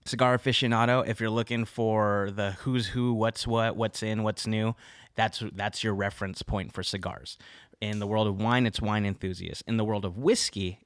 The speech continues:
it's their sister publication called Whiskey Advocate.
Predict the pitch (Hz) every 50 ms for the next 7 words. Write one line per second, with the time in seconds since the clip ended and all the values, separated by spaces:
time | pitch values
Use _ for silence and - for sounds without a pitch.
0 | _ - 113 - - - 101 101 - - 123 131 - - 113 95 - 104 92 92
1 | 95 - - 95 90 - - 92 90 - - 90 87 90 87 - _ _ _ _
2 | _ - 92 107 104 - - - 98 92 90 90 90 87 - - - - - -